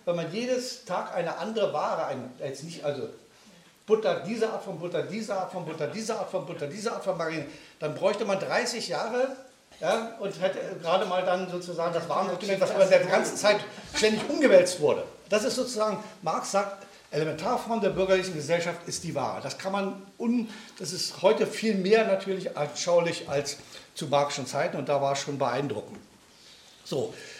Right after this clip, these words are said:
da habe ich mich gefragt, welches ist denn die Form von Reichtum einer guten Gesellschaft und habe dann angeknüpft an das, was ich schon gesagt habe, nämlich diese Umfragen.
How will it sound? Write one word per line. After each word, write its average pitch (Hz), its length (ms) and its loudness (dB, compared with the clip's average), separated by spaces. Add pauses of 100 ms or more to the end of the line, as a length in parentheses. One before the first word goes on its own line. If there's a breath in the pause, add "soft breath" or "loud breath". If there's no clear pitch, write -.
(680 loud breath)
da 131 80 -4
habe 190 100 0
ich 185 60 -2
mich 196 160 -6
gefragt, 170 440 -8
welches 175 320 -4
ist - 220 -6
denn 170 100 -2
die 170 120 -8
Form 170 340 -4
von 151 180 -4
Reichtum 202 840 -4 (360 loud breath)
einer 190 200 4
guten 196 280 -6
Gesellschaft 120 640 0
und 139 120 -6
habe 147 200 0
dann 170 320 0
angeknüpft 180 720 -6
an 156 100 -2
das, 156 160 -2
was 156 140 0
ich 151 80 -6
schon 135 180 -2
gesagt 131 360 -2
habe, 180 220 -6
nämlich 156 380 -6
diese 131 240 -4
Umfragen. 208 720 -4